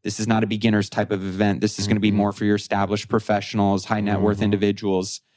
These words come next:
Speaker 1: Um, and that's gonna be October eighteenth to the twenty-first. Text the word Tahoe to eight four four four four seven. If you wanna come to both, we want you at both.
Speaker 2: Yeah.
Speaker 1: So with that being said, what the hell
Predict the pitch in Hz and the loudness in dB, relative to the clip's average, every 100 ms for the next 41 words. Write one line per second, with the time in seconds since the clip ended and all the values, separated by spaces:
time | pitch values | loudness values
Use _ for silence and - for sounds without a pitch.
0 | _ _ - 110 104 98 95 - 107 104 | _ _ -2 0 0 0 -2 0 0 2
1 | 101 98 101 104 110 98 90 98 135 120 | 0 0 -2 -2 -2 2 2 0 -2 0
2 | 117 123 - 117 113 95 - 123 104 - | 0 0 0 0 -2 -4 -2 0 0 0
3 | 165 175 - - _ _ - 160 139 - | -2 -2 -8 -16 _ _ -4 0 0 -2
4 | 131 120 113 104 - 92 107 - - _ | 0 2 2 0 -4 -4 -4 -10 -10 _
5 | _ - - 107 - 95 101 - 98 98 | _ -2 2 2 2 0 0 0 0 0
6 | - 101 - 104 101 110 101 104 156 175 | 0 0 0 -2 0 -2 -2 0 2 0
7 | 160 - 170 156 147 147 139 120 110 95 | -2 -6 -4 -2 0 -2 -4 -10 -10 -12
8 | 92 82 - - - - - _ _ 107 | -10 -8 -4 -4 -4 -12 -20 _ _ -12
9 | 107 107 95 104 80 101 - _ _ - | -8 -6 -2 0 0 -6 -14 _ _ -10
10 | 120 147 160 - 156 135 123 - 123 117 | -4 -2 -2 -2 -2 -2 -4 -2 0 0
11 | 117 101 _ _ _ _ _ _ _ _ | -2 -10 _ _ _ _ _ _ _ _
12 | _ - 131 - 151 131 104 95 120 | _ -2 -2 0 -2 0 0 0 -6